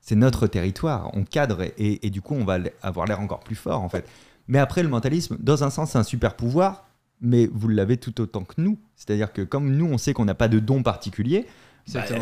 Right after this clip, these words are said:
Speaker 1: bah, euh, du coup, euh, tout ce qu'on peut faire, vous pourriez le faire, sauf que vous n'avez pas décidé de travailler là-dedans, de pas gratter dans les secrets, de pas vendre votre âme, et, euh, du coup, vous n'êtes pas mentaliste.
Speaker 2: Vendre votre âme, ouais. Exactement.
Speaker 1: Ah, je l'ai dit, zut.
Speaker 2: Oui, tu l'as dit.
Speaker 1: Mince.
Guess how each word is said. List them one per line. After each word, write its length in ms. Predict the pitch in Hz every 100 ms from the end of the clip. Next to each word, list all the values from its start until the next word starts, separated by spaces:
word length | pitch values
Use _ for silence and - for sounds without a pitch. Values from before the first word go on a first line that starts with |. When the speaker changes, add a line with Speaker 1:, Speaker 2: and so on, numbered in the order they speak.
| 110
Speaker 1:
bah, 60 |
euh, 200 | 107 107
du 160 | 107 107
coup, 380 | - 208 202 113
euh, 300 | 101 98 95
tout 180 | - 135
ce 100 | -
qu'on 160 | 123
peut 120 | 104 98
faire, 240 | - 185
vous 100 | 123
pourriez 360 | 107 120 117 101
le 40 |
faire, 300 | - 214 147
sauf 180 | - 135
que 100 | 113
vous 100 | 98
n'avez 140 | 98
pas 120 | 92 131
décidé 300 | 104 - 127
de 40 |
travailler 420 | - 110 95 104 110
là-dedans, 440 | 95 101 139 180 - - -
de 80 |
pas 200 | 107 127
gratter 360 | 113 98 113 127
dans 100 | 98
les 80 | 87
secrets, 480 | - 69 - 151 175 - -
de 160 | 104 101
pas 380 | - 127 110
vendre 360 | 90 107 107 87
votre 280 | 82 80 -
âme, 260 | 165 151 -
et, 280 | 87 82
euh, 120 | 80 78
du 140 | 85
coup, 120 | -
vous 60 | 113
n'êtes 160 | 90 -
pas 100 | 131
mentaliste. 440 | 135 120 113 - 120
Speaker 2:
Vendre 240 | 123 123
votre 220 | 113 - 120
âme, 120 | 123
ouais. 80 | 113 - _
Exactement. 260 | _ - 120
Speaker 1:
Ah, 40 |
je 80 | 101
l'ai 80 | 110
dit, 200 | 127 147
zut. 140 | 98 123
Speaker 2:
Oui, 120 | 131
tu 140 | -
l'as 100 | 123
dit. 160 | 120 120
Speaker 1:
Mince. 300 | 101 - -